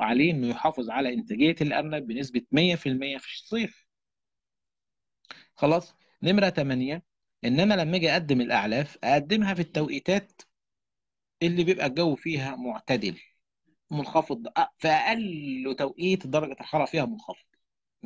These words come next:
طبعًا لما تيجي تتكلم مثلًا في موجة حارة، يعني دلوقتي بنتكلم واحد وتلاتين، اتنين وتلاتين، لما كنا في الموجة كنا بتوصل درجة الحرارة جوه المزارع لتمانية وتلاتين،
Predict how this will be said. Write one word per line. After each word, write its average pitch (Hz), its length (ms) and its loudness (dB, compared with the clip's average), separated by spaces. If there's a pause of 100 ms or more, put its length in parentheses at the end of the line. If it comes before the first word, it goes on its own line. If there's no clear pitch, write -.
(180)
طبعًا 147 260 2
لما 120 400 -10
تيجي 135 200 -8
تتكلم 135 420 -4
مثلًا 127 320 -8
في 117 140 -14
موجة 135 200 -4
حارة، 131 440 -2 (340)
يعني 117 140 -4
دلوقتي 147 240 -4
بنتكلم 131 460 -4
واحد 135 200 -4
وتلاتين، 117 420 -4
اتنين 139 260 -10
وتلاتين، 127 480 -6
لما 107 220 -8
كنا 160 280 -2
في - 120 -20 (100)
الموجة 147 520 -4 (340)
كنا 123 180 -2
بتوصل 143 440 0
درجة 147 220 0
الحرارة 139 280 -4
جوه 156 280 2
المزارع 131 420 -2
لتمانية 185 380 0
وتلاتين، 160 600 -2